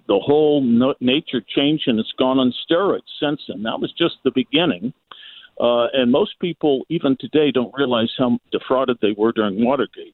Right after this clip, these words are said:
They're starting to catch on now. But that's where it started, and, uh, that's where the journalists got their power. They still are going out to lunch on Watergate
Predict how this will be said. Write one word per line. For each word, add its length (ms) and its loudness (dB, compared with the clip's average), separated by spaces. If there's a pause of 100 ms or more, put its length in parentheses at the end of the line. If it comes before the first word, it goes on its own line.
(140)
They're 200 0
starting 280 -2
to 80 -10
catch 340 -2
on 220 -2
now. 320 -2 (640)
But 160 -4
that's 240 0
where 100 2
it 100 -4 (120)
started, 440 -2 (760)
and, 340 0 (200)
uh, 160 2
that's 360 -2
where 140 4
the 220 0
journalists 460 -2
got 260 0
their 140 0
power. 500 -4 (220)
They 140 2 (140)
still 460 0 (560)
are 100 -2
going 240 2
out 200 -2
to 80 -8
lunch 320 -2
on 140 2
Watergate 440 -2